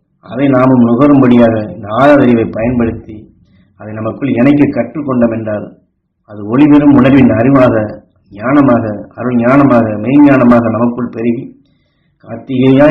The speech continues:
என்ற நிலையில் கொண்டு, ஒளி சுடராக, உயிரோடு ஒன்றிய உணர்வுகள் அனைத்தும்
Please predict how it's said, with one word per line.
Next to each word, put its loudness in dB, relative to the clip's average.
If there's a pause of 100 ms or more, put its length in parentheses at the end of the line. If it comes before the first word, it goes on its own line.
என்ற 2
நிலையில் 0
கொண்டு, -6 (240)
ஒளி -2
சுடராக, 0 (800)
உயிரோடு 0
ஒன்றிய 2
உணர்வுகள் 0
அனைத்தும் -4